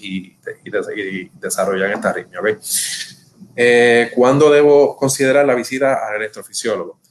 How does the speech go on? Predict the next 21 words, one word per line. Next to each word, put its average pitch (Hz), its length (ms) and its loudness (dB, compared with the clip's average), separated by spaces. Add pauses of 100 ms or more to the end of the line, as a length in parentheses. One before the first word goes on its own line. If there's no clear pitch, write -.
(260)
Pues 175 120 2
mire, 143 440 0
<clears throat> - 1200 -6
como 120 200 -2
les 120 180 0
dije, 120 200 0
nosotros 113 360 -2
somos 147 260 0
especialistas, 143 880 0
eh, 120 140 -16 (220)
somos 120 240 -4
cardiólogos 139 460 2
especialistas 135 1080 -4
en 113 80 -8
la 113 80 -2
parte, 110 280 -4
eh, 110 640 -2
eléctrica 110 380 -6
del 107 100 -4
corazón, 98 460 -6 (240)
¿ok? 110 200 -4